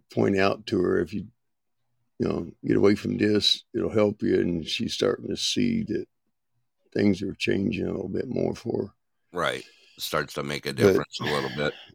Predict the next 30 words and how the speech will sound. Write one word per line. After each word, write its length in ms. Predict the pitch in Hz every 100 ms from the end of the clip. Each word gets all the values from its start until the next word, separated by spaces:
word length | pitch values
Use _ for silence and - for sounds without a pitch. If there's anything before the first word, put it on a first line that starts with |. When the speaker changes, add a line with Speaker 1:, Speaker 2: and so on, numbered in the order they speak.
| -
Speaker 1:
Yeah. 320 | 95 95 95 92 - - - _
Speaker 2:
Yeah. 200 | 78 65
Speaker 1:
Hard 300 | - 120 123 107
to 200 | 92 90 - - - -
cure 220 | - 120
a 60 | 104
junk 340 | 92 110 104
food 260 | - 104 95
junkie. 560 | - 98 92 92 - - - - - _ _ -
Speaker 2:
Yeah. 300 | 82 57 50 - - _ _ - _ - - - _
Yeah, 220 | 64 57 50
no, 220 | 57 71
I 200 | 82 90
get 260 | 76 62 60
it. 100 | 58 _ _ _ _ - - - - - _ -
Um, 520 | 95 90 80 71 - - - - -
you 120 | 113
been 160 | 113 104
doing 260 | 107 104
any 160 | 101 92
trapping 520 | - 98 110 120 107
lately, 320 | 107 - 107
Rocky? 440 | 95 104 120 127 123 - - - - _ _
Speaker 1:
Well, 360 | - 147 156 135
I 120 | 117
have 320 | 139 135 131
in 140 | 131 123
between 340 | 113 139 127
snowstorms. 1000 | - 139 139 135 - 127 139 202 -
<laughs> 60 | -